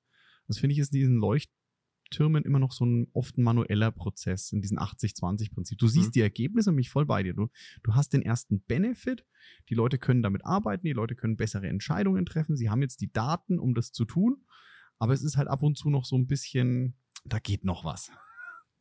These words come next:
Speaker 2: Jetzt muss ich ein bisschen Bashing machen gegen
Speaker 1: Ja.
Speaker 2: deine anderen Marktbegleiter.
Speaker 1: Oh, oh.
Speaker 2: Ja, ja, warum macht ihr dann immer achtzig zwanzig, ja? <laughs> Ja, weil ihr ins Datenplattformprojekt absteigen wollt, um dem Kunden aufzuzeigen, „Siehste, Kunde, deswegen ist es doch sinnig.“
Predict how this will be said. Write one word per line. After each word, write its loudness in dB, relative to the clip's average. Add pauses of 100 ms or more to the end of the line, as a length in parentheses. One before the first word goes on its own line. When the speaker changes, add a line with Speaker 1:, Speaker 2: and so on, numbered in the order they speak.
(200)
Speaker 2:
Jetzt -6
muss 4
ich 0
ein 6
bisschen 4
Bashing 2
machen 2
gegen 4
Speaker 1:
Ja. 8
Speaker 2:
deine 2
anderen 6 (540)
Marktbegleiter. 4 (500)
Speaker 1:
Oh, 0
oh. -2
Speaker 2:
Ja, 4
ja, 4
warum 6
macht 4
ihr 4
dann 4
immer 4
achtzig -4
zwanzig, 0
ja? 2 (420)
<laughs> 8 (800)
Ja, 4
weil 6
ihr 6
ins 0
Datenplattformprojekt 2
absteigen 0
wollt, -4
um 2
dem 4
Kunden 4
aufzuzeigen, 2
„Siehste, 2
Kunde, 6
deswegen 2
ist -2
es -2
doch 0
sinnig.“ -6